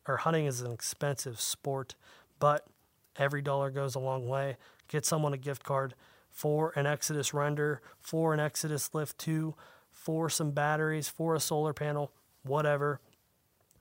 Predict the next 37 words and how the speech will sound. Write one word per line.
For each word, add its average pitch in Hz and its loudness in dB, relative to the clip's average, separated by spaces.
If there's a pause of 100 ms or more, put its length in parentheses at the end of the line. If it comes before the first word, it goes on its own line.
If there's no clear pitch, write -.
(120)
Exodus 147 2 (160)
gift 151 -4
card, 147 0 (240)
Sitka - -4
gift 143 -4
card, 147 0
First 156 -2
Light 147 0
gift 143 -4
card, 143 -2 (600)
a 135 -4
gift 147 -2
card 151 0
to 147 -4
Amazon 147 2
so 143 -4
they 139 0
can 139 -4
buy 139 2
some 147 -2
of 139 -2
the 139 -2
other 139 -4
stuff 139 -2
that 139 -2
I 131 -2
talked 139 -2
about. 135 -2 (440)
Great 147 2
gift 139 -2
idea. 127 -2 (360)
Guys, 147 4
I 143 2
wanna 151 4
wish 147 0 (160)
everyone 151 2 (500)
a 139 0